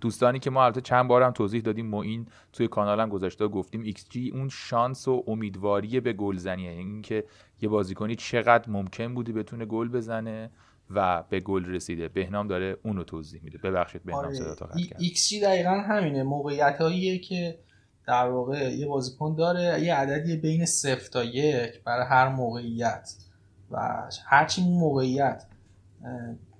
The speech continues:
Speaker 2: صد درصد تر باشه به عدد یک نزدیکتر می‌شه. یعنی بعد، اه، حالا این ایکس جی کلیه به بازیکن رو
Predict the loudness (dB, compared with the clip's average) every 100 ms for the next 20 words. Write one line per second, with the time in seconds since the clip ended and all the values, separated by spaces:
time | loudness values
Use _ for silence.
0 | -14 -10 2 8 8 10 6 6 6 6
1 | 6 6 10 10 10 6 4 2 4 6
2 | 4 4 2 0 -2 2 4 2 -2 -6
3 | -6 -6 -6 -10 -10 -10 -10 -10 -10 -4
4 | 0 0 0 -10 -12 -8 -4 -4 -4 -4
5 | -4 -4 -2 -2 2 2 4 6 6 6
6 | 6 6 2 2 4 4 2